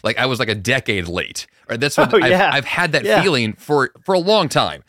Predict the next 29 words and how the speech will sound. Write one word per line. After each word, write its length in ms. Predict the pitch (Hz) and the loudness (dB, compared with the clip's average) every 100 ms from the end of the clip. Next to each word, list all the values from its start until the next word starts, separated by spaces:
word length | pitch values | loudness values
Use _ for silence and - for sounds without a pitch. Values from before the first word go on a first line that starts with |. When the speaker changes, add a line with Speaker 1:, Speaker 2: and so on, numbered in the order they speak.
| _ | _
Speaker 1:
that 100 | 104 | -4
I'm, 120 | 135 | -2
like, 80 | 143 | 0
Speaker 2:
Yeah. 100 | 160 | 0
Speaker 1:
I'm 100 | 131 | 0
late 200 | 139 156 | 0 0
to 80 | 127 | -2
the 80 | 113 | -2
party. 360 | 107 87 78 - | -2 -2 -6 -14
<laughs> 80 | - | -4
And 80 | 143 | -4
I 40 | |
feel 300 | - - 208 - | -2 0 0 2
like 140 | 143 | 2
Speaker 2:
Totally. 280 | 175 135 127 - | 2 -2 -10 -4
Speaker 1:
in 60 | 131 | -2
a 60 | |
lot 320 | 127 117 139 143 | 0 0 0 0
of 100 | 117 | -2
ways, 340 | 127 135 117 | -2 0 -2
like, 180 | 113 - | -4 -2
that's 340 | 117 135 - - | -2 -2 -6 -10
it, 220 | 107 - _ - | -12 -12 _ -8
that 160 | 127 | -8
re-, 180 | 127 127 - | -8 -6 -2
revelation 640 | 151 110 139 175 131 104 | -2 -2 -2 -2 -2 -2
of, 120 | 98 | -2
like, 140 | 95 | -2
"Okay, 400 | 117 123 98 85 | -4 -4 -4 -4